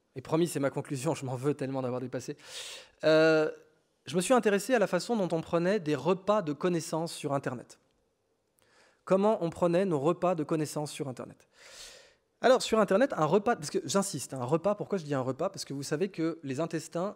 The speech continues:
en neurosciences, on appelle ça le deuxième cerveau. Et on appelle ça le deuxième cerveau parce que c'est la partie du corps qui a le plus de neurones, après le premier cerveau, bien sûr, c'est-à-dire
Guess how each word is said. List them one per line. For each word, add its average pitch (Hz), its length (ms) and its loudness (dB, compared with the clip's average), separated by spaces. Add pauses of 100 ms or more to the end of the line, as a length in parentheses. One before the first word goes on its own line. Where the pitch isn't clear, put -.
(100)
en 135 120 -2
neurosciences, 151 500 -2
on 139 80 -6
appelle 135 240 -4
ça 190 160 -2
le 139 100 -2
deuxième 165 460 -2
cerveau. 127 400 -8 (840)
Et 151 80 0
on 165 80 4
appelle 202 200 2
ça 277 120 0
le 214 60 2
deuxième 220 320 0
cerveau 208 360 -4
parce 185 200 -4
que 233 240 -4
c'est - 160 -4
la 147 80 2
partie 160 220 -6
du 160 100 -6
corps 233 220 -2
qui 185 120 -4
a 175 60 2
le 147 80 0
plus 220 240 -6
de 175 80 -2
neurones, 180 400 0 (160)
après 147 420 -2 (120)
le 147 160 2
premier 175 260 -4
cerveau, 175 300 -4
bien 143 160 -4
sûr, - 220 -14
c'est-à-dire 135 440 -4